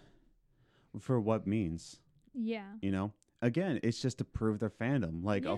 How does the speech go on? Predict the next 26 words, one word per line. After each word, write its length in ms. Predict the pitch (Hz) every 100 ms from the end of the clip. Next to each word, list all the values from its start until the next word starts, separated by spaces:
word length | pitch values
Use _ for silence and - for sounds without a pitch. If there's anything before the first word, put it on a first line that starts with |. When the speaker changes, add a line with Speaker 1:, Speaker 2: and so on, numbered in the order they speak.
| -
Speaker 1:
Fallout 400 | 123 160 87 87
fan. 280 | - 85 85 - _ _ _ -
Like, 220 | 107 113
I 80 | 147
would 140 | 147
love 340 | 104 110 120 95
little 280 | 92 90 85
Fallout, 420 | 104 101 98 92 -
little, 520 | 98 95 90 87 90
uh, 960 | 87 85 82 85 90 _ _ - _ -
mm, 120 | 92
Speaker 2:
Figurines. 640 | 139 202 208 196 190 190
Speaker 1:
figurines 520 | 190 98 90 90 90 92
and 120 | 90
whatnot. 420 | 92 92 92 92 _ - - _ _
But 200 | 123 120
by 220 | 131 131
what 380 | 123 101 120 147
means? 400 | 101 113 120 87
To 80 | 98
prove 360 | - 95 107 107
my 160 | 95
fandom 380 | - 85 98 107
for 100 | 85
Fallouts? 720 | - 90 92 120 147 - - _ _ _ -
Speaker 2:
Yeah. 320 | 247 226 175